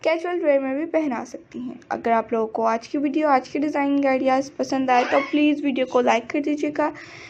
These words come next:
Channel पर न्यू है, channel को सब्सक्राइब नहीं किया हुआ तो जल्दी से चैनल को सब्सक्राइब कर लीजिए, साथ में दिए गए बेल icon को press और उसके बाद all के ऑप्शन को भी ज़रूर press कीजिएगा। इस सबसे आप लोगों को ये benefit होगा,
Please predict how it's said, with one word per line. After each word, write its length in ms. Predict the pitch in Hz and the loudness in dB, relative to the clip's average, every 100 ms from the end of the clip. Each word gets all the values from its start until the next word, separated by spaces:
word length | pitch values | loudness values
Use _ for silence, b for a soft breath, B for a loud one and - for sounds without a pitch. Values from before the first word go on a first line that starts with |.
| B | B
Channel 260 | - 359 359 | 0 2 2
पर 160 | 359 359 | 2 0
न्यू 140 | 349 | 2
है, 200 | 359 339 | 2 2
channel 280 | 339 311 302 | 2 0 -2
को 80 | 320 | -4
सब्सक्राइब 500 | - - - 285 262 | -8 -2 2 2 2
नहीं 220 | 294 285 | -2 0
किया 140 | 277 | 0
हुआ 140 | 262 262 | 0 0
तो 100 | 269 | -4
जल्दी 320 | 269 262 285 | -4 -2 -4
से 60 | 269 | -2
चैनल 240 | 262 254 | -6 -6
को 100 | - | -8
सब्सक्राइब 520 | - 269 - 269 262 | -8 -8 -2 0 0
कर 160 | 269 277 | 2 0
लीजिए, 300 | 269 262 277 | 2 0 0
साथ 280 | 277 254 262 | 0 -2 -2
में 120 | 262 | -4
दिए 100 | 262 | -2
गए 120 | 262 | 0
बेल 220 | 254 247 | 2 4
icon 240 | 240 247 247 | 2 0 -6
को 120 | 262 | -6
press 380 | - 254 311 - B B B - | 0 0 0 -4 B B B 2
और 100 | 302 | 2
उसके 200 | 339 339 | 2 0
बाद 280 | 294 302 294 | 0 0 2
all 200 | 277 277 | 2 2
के 100 | 294 | -2
ऑप्शन 220 | 294 285 | -4 -2
को 100 | 277 | 0
भी 140 | 269 | 0
ज़रूर 240 | 277 254 254 | 4 4 4
press 200 | 262 302 | 2 2
कीजिएगा। 320 | 285 269 262 | -2 -2 0
इस 160 | 277 277 | 0 0
सबसे 260 | 285 - | -2 2
आप 160 | 294 302 | 2 4
लोगों 160 | 294 285 | 4 4
को 100 | 302 | -2
ये 60 | |
benefit 500 | 277 269 277 277 - | 0 0 -2 -6 -2
होगा, 320 | 269 254 277 | -2 0 -2